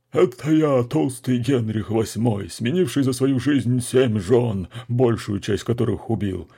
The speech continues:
величайший развратник, чудовищный пьяница, и я есть настоящий глава церкви».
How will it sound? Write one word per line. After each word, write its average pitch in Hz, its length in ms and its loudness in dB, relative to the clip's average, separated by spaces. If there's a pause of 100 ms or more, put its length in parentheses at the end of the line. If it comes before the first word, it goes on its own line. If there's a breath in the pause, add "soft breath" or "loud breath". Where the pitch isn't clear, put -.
(120 loud breath)
величайший 113 640 0
развратник, 113 720 0
чудовищный 131 560 0
пьяница, 107 680 0 (200 loud breath)
и 104 100 -4
я 90 520 -2
есть 98 400 -4
настоящий 104 800 -2
глава 101 340 0
церкви». 92 680 -2